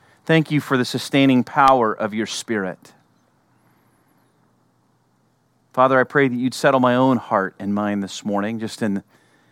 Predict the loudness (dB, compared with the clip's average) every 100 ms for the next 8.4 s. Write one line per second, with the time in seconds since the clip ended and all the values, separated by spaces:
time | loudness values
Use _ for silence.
0 | _ -8 -2 0 0 0 -2 2 2 2
1 | -2 -4 -2 0 0 2 -2 -2 -4 -2
2 | 0 0 2 -2 -4 -10 -6 -6 -6 -8
3 | -12 -16 -18 _ _ _ _ _ _ _
4 | _ _ _ _ _ _ _ _ _ _
5 | _ _ _ _ 0 2 2 2 2 2
6 | 2 2 2 0 -4 -2 -2 0 2 0
7 | 0 -6 -8 -4 -2 0 0 -2 -4 -6
8 | -6 -8 -6